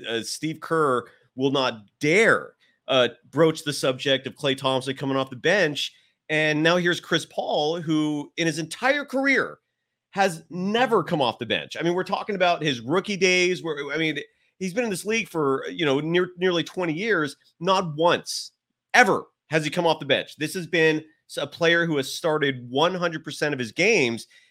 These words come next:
And so whether or not that's factoring into this, you know, the, the, the fact that he's used to, uh, being a starter, the fact that,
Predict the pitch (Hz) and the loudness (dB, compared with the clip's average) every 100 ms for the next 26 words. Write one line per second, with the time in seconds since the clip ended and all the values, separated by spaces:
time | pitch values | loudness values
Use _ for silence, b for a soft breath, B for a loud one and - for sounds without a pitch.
0 | b 156 156 139 185 160 156 143 180 190 | b -2 -2 0 4 6 6 4 4 4
1 | 185 170 156 - 131 156 - - 170 160 | 0 0 0 0 0 0 -6 2 4 4
2 | 185 175 175 180 180 185 - 147 135 131 | -2 -2 -2 -2 -4 -4 -4 -4 -2 -6
3 | 127 120 120 135 139 143 127 110 110 139 | -8 -12 -12 -4 -4 -4 -6 -8 -6 -4
4 | 202 196 - 180 170 165 b b - 160 | -4 -4 0 2 2 -2 b b 0 0
5 | 151 170 160 - 165 160 160 160 143 151 | 2 0 0 0 2 2 0 -2 -2 0
6 | 151 156 147 139 | 0 0 0 0